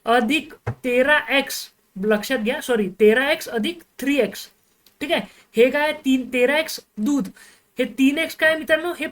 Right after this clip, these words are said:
पाणी पण म्हणू शकता तुम्ही, ठीक आहे, किंवा याला दूध पण म्हणू शकता,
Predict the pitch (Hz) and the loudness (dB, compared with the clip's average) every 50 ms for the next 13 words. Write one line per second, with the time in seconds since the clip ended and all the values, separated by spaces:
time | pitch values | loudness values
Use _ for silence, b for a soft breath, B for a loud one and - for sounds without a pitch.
0 | - - 277 247 233 254 302 320 - 349 359 349 302 294 311 330 294 330 320 320 | -4 -2 2 2 2 2 2 0 -2 -2 -2 0 -2 -4 -4 -4 -2 -2 -2 -2
1 | - 339 349 339 320 339 392 403 - _ _ _ _ _ _ _ _ _ _ _ | -2 -2 -2 -4 -4 -6 -6 -6 -8 _ _ _ _ _ _ _ _ _ _ _
2 | _ - 277 294 359 320 233 - _ _ _ _ _ _ - 262 269 285 320 311 | _ -8 -4 -2 -2 -2 -2 -4 _ _ _ _ _ _ -4 -2 0 0 0 0
3 | 294 285 302 320 320 247 233 240 302 311 302 - - 339 330 311 269 254 254 247 | 2 2 2 2 0 0 2 0 0 0 0 -2 -4 -4 -2 -2 -2 -2 -2 -2
4 | 214 220 - - - | -2 -4 -4 -6 -10